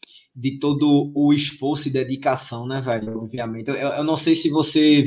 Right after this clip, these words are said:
vive, é, como você falou, você já é treinador também, né? Então não vive exclusivamente de corrida. A gente sabe que é bem, bem difícil,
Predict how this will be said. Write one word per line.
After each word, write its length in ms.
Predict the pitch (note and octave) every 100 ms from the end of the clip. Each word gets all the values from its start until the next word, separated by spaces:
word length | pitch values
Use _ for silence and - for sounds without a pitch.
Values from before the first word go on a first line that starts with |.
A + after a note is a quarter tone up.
| -
vive, 420 | C#3 C#3+ C#3+ B2+
é, 100 | B2
como 240 | D3 D3+
você 120 | D3
falou, 180 | - D3+
você 120 | C#3+
já 120 | C#3+ C#3+
é 40 |
treinador 460 | C#3+ D3+ D3+ A#2+ A#2+
também, 280 | A#2+ A2
né? 80 | A2
Então 180 | A#2+ C#3
não 160 | D3 C#3+
vive 260 | C3 B2+
exclusivamente 800 | D3 - D3 B2+ B2 B2 B2+ C3
de 80 | C#3
corrida. 580 | C#3 D3+ B2+ A#2+ A2 G#2 _ _ _ _ _ -
A 120 | A2+
gente 200 | A#2 B2+
sabe 260 | - B2+ B2+
que 100 | C3+
é 60 |
bem, 560 | A#2 B2 D3 D#3+ D3+ A#2 G#2+
bem 200 | C3+ D#3
difícil, 680 | D#3 - C3+ C#3 - E3